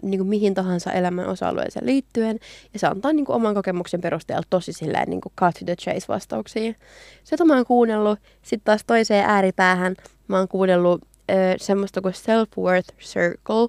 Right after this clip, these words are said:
missä puhutaan niinku hyvinvoinnista, tommosista huuhajutuista ja energioista ja semmoisesta. Se on taas niinku tosi sitten,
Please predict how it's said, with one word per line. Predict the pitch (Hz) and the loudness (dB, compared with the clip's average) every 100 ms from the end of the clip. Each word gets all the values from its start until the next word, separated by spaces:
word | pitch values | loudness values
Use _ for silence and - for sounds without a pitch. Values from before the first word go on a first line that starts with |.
| _ - - - - | _ -20 -20 -12 -6
missä | 185 - | -4 0
puhutaan | 185 180 175 175 - | 0 0 -2 -4 -6
niinku | 190 180 | -6 -4
hyvinvoinnista, | 185 196 190 180 175 175 - | -2 2 2 2 0 0 -4
tommosista | 180 180 - | -10 -8 -2
huuhajutuista | 190 180 175 175 170 170 | 0 2 2 0 0 -4
ja | - | -4
energioista | 175 170 175 180 170 - | -2 -2 -2 -2 -4 -4
ja | - | -6
semmoisesta. | 175 175 175 - | -6 -6 -6 -2
Se | |
on | 180 185 | -2 0
taas | 170 - | -4 -6
niinku | 180 - - | -10 -8 0
tosi | 190 175 185 | 0 0 -8
sitten, | 190 - 156 | -8 -6 -8